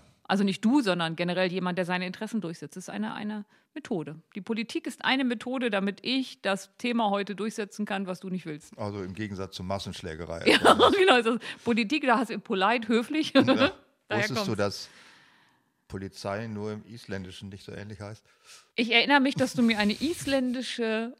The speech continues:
Speaker 1: unfassbar langweilige Serie aufgeschwatzt
Speaker 2: Die war nicht
Speaker 1: hast.
Speaker 2: langweilig, die war nur so trist.
Speaker 1: <laughs> Entschuldigung, ich habe nicht das richtige Adjektiv gefunden.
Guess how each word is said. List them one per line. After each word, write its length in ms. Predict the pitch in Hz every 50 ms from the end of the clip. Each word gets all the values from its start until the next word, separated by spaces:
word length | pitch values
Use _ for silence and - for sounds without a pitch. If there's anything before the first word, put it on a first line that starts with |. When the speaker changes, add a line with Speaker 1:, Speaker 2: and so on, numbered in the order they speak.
| _ _
Speaker 1:
unfassbar 640 | 240 285 320 - - - 285 285 - - - 233
langweilige 640 | 220 214 226 247 247 240 240 226 214 226 196 220 202
Serie 580 | 175 185 254 311 349 269 233 208 196 190 -
aufgeschwatzt 640 | - 175 202 202 - - 220 - - - 190 226 220
Speaker 2:
Die 80 | - 92
war 140 | 107 107 -
nicht 100 | - 85
Speaker 1:
hast. 80 | 92
Speaker 2:
langweilig, 540 | 92 95 110 110 104 110 110 123 131 120 -
die 180 | - 117 107 104
war 300 | 110 110 113 113 113 117
nur 200 | 113 113 117 113
so 120 | 107 110
trist. 520 | - - - 131 143 147 - - - - _ - - 427 - 466
Speaker 1:
<laughs> 340 | - - 311 - - - 233
Entschuldigung, 360 | 440 339 285 311 320 311 247
ich 80 | 233 226
habe 80 | 226 214
nicht 160 | 247 269 -
das 100 | 226 220
richtige 340 | 220 269 311 - 226 208 -
Adjektiv 460 | 262 247 330 311 226 - 254 202 196
gefunden. 380 | 220 214 185 196 202 247 320